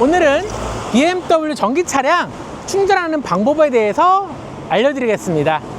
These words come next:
일단 저희 차량 풀을 깔았는데요. 어, 저희 시승 차량은 지금 현재 오십오 프로 가 충전돼 있고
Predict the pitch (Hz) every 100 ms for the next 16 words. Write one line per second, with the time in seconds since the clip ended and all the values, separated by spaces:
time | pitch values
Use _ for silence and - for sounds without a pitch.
0 | - - 302 302 294 320 269 135 - -
1 | 226 269 - 359 294 - - 294 254 247
2 | 254 165 247 285 294 190 156 269 262 -
3 | - - - 175 180 180 208 208 330 381
4 | 330 320 311 247 233 349 311 262 359 -
5 | - - 285 320 269 311 381 392 330 311
6 | 294 233 180 - 349 277